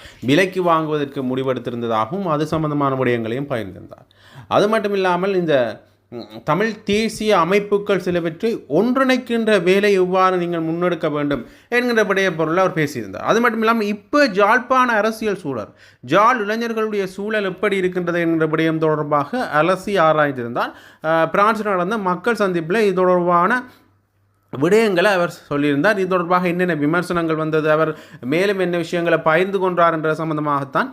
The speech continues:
இந்த காணொளியில நாங்கள் பார்க்க போறோம். வாங்கோ, நேரடியாகவே காணொளிக்குள்ள போகலாம். இந்த மக்கள் சந்திப்பு பிரான்சில் அர்ச்சுனா ராமநாதன் அவர்கள் வைத்திருந்தார் என்றது எல்லாருக்குமே தெரிந்த விடயம். அது மட்டும் இல்லாமல், அர்ச்சுனா ராமநாதன் அவர்கள்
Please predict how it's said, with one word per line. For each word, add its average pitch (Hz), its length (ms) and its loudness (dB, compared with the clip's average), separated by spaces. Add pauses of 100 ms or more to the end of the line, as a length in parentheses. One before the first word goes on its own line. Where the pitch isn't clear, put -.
(100)
இந்த 156 220 2
காணொளியில 190 540 2
நாங்கள் 156 340 -2 (300)
பார்க்க 156 380 2
போறோம். 139 280 -4 (260)
வாங்கோ, 226 340 2
நேரடியாகவே 175 680 0 (400)
காணொளிக்குள்ள 180 720 2 (100)
போகலாம். 117 320 -2 (1300)
இந்த 190 140 4 (760)
மக்கள் 240 340 2
சந்திப்பு 202 380 0
பிரான்சில் 175 360 0
அர்ச்சுனா 160 360 2
ராமநாதன் 147 460 2
அவர்கள் 139 200 -2
வைத்திருந்தார் 127 500 -2
என்றது 123 260 -4
எல்லாருக்குமே 120 420 -2
தெரிந்த 110 300 -6
விடயம். 110 300 -4 (760)
அது 147 140 4
மட்டும் 165 220 0
இல்லாமல், 160 280 2
அர்ச்சுனா 170 280 0
ராமநாதன் 151 400 2
அவர்கள் 147 260 -2